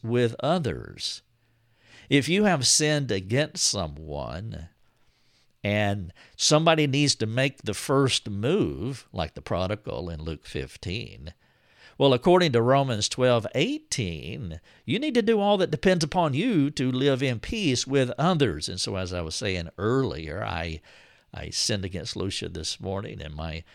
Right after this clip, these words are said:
grumpiness. I could, should I seek forgiveness? Darren is thinking that you don't. Well, no, I need to do all that depends on me. And so I went and I asked her, I sought, like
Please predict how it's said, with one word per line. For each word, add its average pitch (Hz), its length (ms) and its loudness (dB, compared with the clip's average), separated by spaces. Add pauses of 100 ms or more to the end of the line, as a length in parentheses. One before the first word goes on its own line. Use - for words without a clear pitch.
(360)
grumpiness. 98 1120 -6 (800)
I 95 160 4
could, 104 280 0 (800)
should - 260 2
I 90 80 2
seek - 420 -2
forgiveness? 135 1080 -6 (360)
Darren 90 400 -4
is - 160 -4
thinking 80 380 -8
that 71 160 -12
you 78 240 -10 (200)
don't. 113 460 -4 (640)
Well, 104 140 -4
no, 80 420 -4
I 120 120 -4
need 143 200 -6
to 127 80 -6
do 139 160 -4
all 127 200 -2
that 123 160 -2
depends 120 320 -6
on 110 180 -4
me. 110 460 -14 (560)
And 90 120 -6
so 90 140 0
I 82 220 -4
went 80 360 -8
and 104 140 -6
I 107 160 -6 (100)
asked 139 360 -6
her, 95 120 -2
I 85 140 -2
sought, - 720 -4
like 85 300 -6